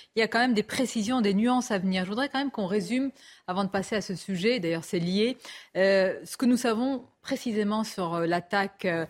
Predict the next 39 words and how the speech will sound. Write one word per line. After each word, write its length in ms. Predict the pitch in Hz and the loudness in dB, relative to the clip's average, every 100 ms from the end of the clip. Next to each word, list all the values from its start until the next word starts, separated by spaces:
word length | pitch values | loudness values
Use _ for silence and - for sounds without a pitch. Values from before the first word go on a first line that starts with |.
| - - - | -10 -14 -4
à 80 | |
la 120 | 175 175 | -2 0
gare, 380 | 185 180 165 | 2 0 0
euh, 120 | 160 160 | -2 -2
du 120 | 180 | 0
Nord, 320 | 208 254 269 | 0 0 -2
ce 100 | - | -4
qui 100 | - | -6
a 20 | |
été 160 | 180 190 | -4 -4
dit 300 | 156 180 190 | -4 -4 -6
ou 80 | 240 | -8
pas 400 | 185 240 254 285 - | -2 -2 -2 -4 -2
par, 240 | 175 160 | -2 0
euh, 140 | 170 | -2
l'assaillant, 720 | 165 175 175 220 233 262 277 277 - - - | 0 -2 0 -2 0 0 -2 -6 -12 -16 -6
euh, 60 | 180 | 0
le 120 | 190 | 2
nombre 360 | 208 247 196 | 2 2 0
d'O 120 | 175 190 | -2 -2
Q 140 | 202 | -4
T 340 | - 202 208 | 0 2 2
F, 180 | 208 - | -2 -4
euh, 120 | 185 | -6
sous 160 | 175 - | -6 -6
lesquels 380 | 175 175 190 175 | -4 -2 -2 -2
il 180 | 170 160 | -2 0
est, 200 | 165 156 | 0 0
euh, 180 | 143 139 | -2 -6
il 80 | 156 | -8
a 40 | |
été 180 | 151 175 | -6 -6
placé, 340 | 143 165 247 | -6 -8 -8
si 140 | 254 180 | -10 -10
on 60 | |
peut 100 | 165 | -10
le 80 | 165 | -8
dire 200 | 165 170 | -6 -6
ainsi. 400 | 170 - 254 294 | -8 -6 -6 -6